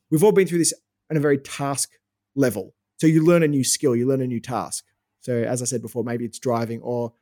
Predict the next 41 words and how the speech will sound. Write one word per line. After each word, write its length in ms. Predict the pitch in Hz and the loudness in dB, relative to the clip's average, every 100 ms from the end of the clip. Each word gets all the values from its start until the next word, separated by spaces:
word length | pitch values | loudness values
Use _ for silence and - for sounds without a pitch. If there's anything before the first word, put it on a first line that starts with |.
| - | -10
riding 240 | 110 110 110 | -6 -6 -8
a 40 | |
bike 360 | 104 107 107 - _ | -8 -8 -8 -14 _
or 300 | - 107 104 - _ _ _ _ _ _ _ _ _ _ | -8 -6 -6 -10 _ _ _ _ _ _ _ _ _ _
playing 240 | - 117 110 | -8 -6 -4
the 60 | |
flute, 340 | 104 117 - - - - | -6 -6 -6 -8 -12 -14
<laughs> 200 | _ - | _ -6
right? 340 | 139 147 226 - _ _ _ - | 0 0 0 -4 _ _ _ 4
And 180 | 175 | 6
you 80 | 160 | 6
go 180 | 147 175 | 6 4
through 160 | 175 165 | 4 2
that 160 | 127 | 2
thing 140 | 156 151 | -2 -4
of, 100 | 131 | -2
like, 180 | 139 127 | -2 0
"Wow, 180 | 143 | 0
this 120 | 131 127 | 0 -4
is 120 | 139 | 0
really 160 | 139 | 0
hard. 160 | 135 143 | 0 -2
Oh 40 | |
my 120 | 147 139 | -2 -2
God, 180 | 139 | -2
this 120 | 131 123 | -4 -8
is 120 | 131 | -8
so 200 | 135 123 | -4 -4
easy. 180 | 120 123 | -6 -8
Oh 120 | 120 | -10
no, 120 | 120 | -10
this 160 | 117 113 | -8 -8
is 60 | |
actually 260 | 120 - 107 | -8 -10 -14
impossible. 560 | 120 107 101 110 110 113 | -14 -14 -14 -12 -12 -10
Oh, 60 | |
I'm 200 | 117 110 | -10 -10
okay 300 | 104 - 104 | -12 -14 -14
at 40 | 110 | -12
it 80 | 117 | -10
now." 300 | 143 180 | -8 -8